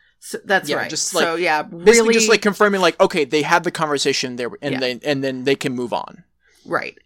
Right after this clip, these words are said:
Speaker 1: And everybody
Speaker 2: Which,
Speaker 1: agrees.
Speaker 2: smart, smart editing. Smart
Speaker 1: Yeah.
Speaker 2: editing right there.
Speaker 1: Yes. Everybody agrees that the most suspicious person is Sam as the daughter of the O G killer. Um,
Speaker 2: Mm-hmm.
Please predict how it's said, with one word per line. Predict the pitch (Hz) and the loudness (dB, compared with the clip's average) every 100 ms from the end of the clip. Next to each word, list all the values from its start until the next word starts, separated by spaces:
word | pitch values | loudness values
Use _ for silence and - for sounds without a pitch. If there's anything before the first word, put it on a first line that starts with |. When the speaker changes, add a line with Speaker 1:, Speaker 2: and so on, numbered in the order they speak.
| - | -2
Speaker 1:
And | 196 175 175 - | -2 -2 -6 -2
everybody | 190 190 190 180 180 | 0 2 2 2 0
Speaker 2:
Which, | 170 180 | -4 -2
Speaker 1:
agrees. | |
Speaker 2:
smart, | 185 180 160 139 | 2 4 2 0
smart | - 294 269 | 4 4 4
editing. | 180 143 101 69 175 - | 2 0 -2 -10 -20 -4
Smart | - 320 320 | 2 4 4
Speaker 1:
Yeah. | 175 | 4
Speaker 2:
editing | 143 113 | 0 -4
right | 90 76 | -10 -12
there. | - - | -14 -14
Speaker 1:
Yes. | - _ _ - _ | -20 _ _ -20 _
Everybody | - 220 214 202 202 | 0 2 4 6 4
agrees | 185 190 175 165 165 | 2 -2 -4 -4 -4
that | 160 143 | -6 -4
the | 151 | -8
most | 147 147 - | -6 -8 -10
suspicious | 190 - - 156 - | -14 -12 -12 -12 -10
person | 311 320 240 196 - | -8 -4 -4 -4 -4
is | 180 170 - - - | -6 -6 -12 -16 -18
Sam | - 202 226 151 | -4 0 2 0
as | 151 170 160 | -2 -4 -4
the | 165 170 | -6 -4
daughter | 147 151 151 151 | -2 -2 -2 -2
of | - 143 147 147 - | -2 -2 -6 -10 -16
the | 165 151 139 - - | -10 -8 -8 -8 -8
O | 139 | -8
G | 135 135 | -10 -8
killer. | 269 247 139 - _ _ _ _ _ _ _ _ | -2 -2 -2 -12 _ _ _ _ _ _ _ _
Um, | 156 | -4
Speaker 2:
Mm-hmm. | 123 143 | -4 -6